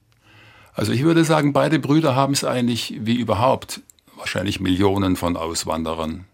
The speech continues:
schwer dort. Aber die hat's natürlich in ihrer Heimat auch schon schwer. Da war politische Unterdrückung, da war eine wirtschaftlich instabile Situation, da war diese ganze revolutionäre Stimmung.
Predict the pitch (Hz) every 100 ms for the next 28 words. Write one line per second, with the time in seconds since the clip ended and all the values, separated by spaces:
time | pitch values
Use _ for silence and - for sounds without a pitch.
0 | _ - - 98 120 104 67 - - _
1 | _ - 73 85 78 104 101 92 90 92
2 | 90 87 85 78 85 85 82 101 117 117
3 | 107 - 67 67 71 - 67 73 76 78
4 | - - - - - - 80 95 110 107
5 | 107 98 101 98 98 101 98 98 98 82
6 | 87 82 85 82 87 82 98 - 101 -
7 | 98 - 110 104 - 104 107 101 98 -
8 | - 98 95 - 98 98 98 95 87 85
9 | 87 90 85 78 92 104 95 95 90 90
10 | 90 92 92 98 107 101 - 107 107 104